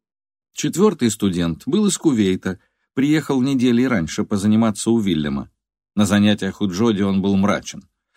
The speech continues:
Приехал он из далекой дали и намеревался стать первым кью-грейдером в Кувейте, как Мохтар первым в Йемене. В группе кто-нибудь порой пытался самоутверждаться за чужой счет,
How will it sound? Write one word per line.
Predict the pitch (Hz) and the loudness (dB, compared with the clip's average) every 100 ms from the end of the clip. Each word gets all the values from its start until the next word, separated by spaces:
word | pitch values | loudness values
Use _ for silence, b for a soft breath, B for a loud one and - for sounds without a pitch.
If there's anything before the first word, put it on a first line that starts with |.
| _ | _
Приехал | 104 120 113 117 113 | 2 4 4 2 2
он | 110 | 2
из | 92 | 2
далекой | 113 110 104 95 85 | 2 2 2 0 -2
дали | 123 127 65 - _ - | -2 -4 -6 -12 _ -6
и | 90 | 0
намеревался | 98 101 120 127 120 | 2 2 0 -2 -2
стать | 110 127 120 - | -4 -2 -4 -2
первым | 113 131 123 117 | -2 0 0 -2
кью-грейдером | 107 107 107 95 107 98 101 90 | -2 0 0 2 0 0 -2 -4
в | - | -4
Кувейте, | 113 95 71 71 - - _ | -2 0 -2 -6 -12 -20 _
как | - 127 - | -8 -6 -4
Мохтар | 143 165 - 120 | -4 -4 -6 -8
первым | - 120 95 107 | -2 -2 0 -2
в | |
Йемене. | 104 95 65 64 - _ _ _ _ _ _ - | -2 -2 -4 -8 -14 _ _ _ _ _ _ -6
В | 110 | -4
группе | 123 180 208 - | 0 -2 -2 -6
кто-нибудь | - 185 196 175 165 - | -4 -2 0 0 -4 -4
порой | 135 143 160 | -4 -2 -4
пытался | 127 107 127 131 131 | -4 -4 -6 -6 -6
самоутверждаться | 117 123 117 110 110 107 90 127 123 120 | -4 -2 -2 -2 -2 -4 -2 -6 -4 -6
за | 104 110 | -4 -4
чужой | - 120 123 | -4 -4 -4
счет, | 131 - 123 | -6 -8 -8